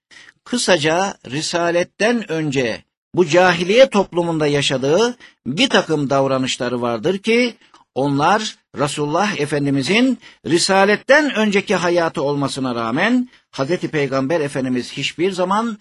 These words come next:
risaletiyle çelişen, getirdiği prensiplerle çakışan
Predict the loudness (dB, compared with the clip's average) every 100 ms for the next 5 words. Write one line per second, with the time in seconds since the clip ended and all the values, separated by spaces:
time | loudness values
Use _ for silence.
0 | -16 _ -8 -4 -2 -2 -2 -2 -2 -4
1 | -4 -4 -2 -2 -2 -2 -2 -2 -2 -2
2 | -6 -10 -20 -4 0 2 2 0 0 -2
3 | 0 0 0 0 -2 0 2 2 0 -2
4 | -2 0 2 2 2